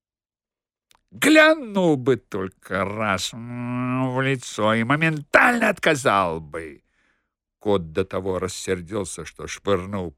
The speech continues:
паспорт на пол. «М, ваше присутствие на похоронах отменяется», продолжал кот официальным тоном.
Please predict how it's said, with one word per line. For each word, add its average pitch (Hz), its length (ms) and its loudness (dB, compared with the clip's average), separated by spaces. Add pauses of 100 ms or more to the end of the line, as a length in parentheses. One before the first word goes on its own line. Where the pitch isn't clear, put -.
паспорт - 520 -6 (100)
на 92 240 -6
пол. - 240 -18 (760)
«М, 170 1160 -2
ваше 123 360 4
присутствие 180 840 -2
на 175 120 -6
похоронах 113 840 -6
отменяется», 82 2000 -12 (560)
продолжал 90 640 -8
кот 92 240 -12 (240)
официальным 92 680 -10
тоном. 87 420 -6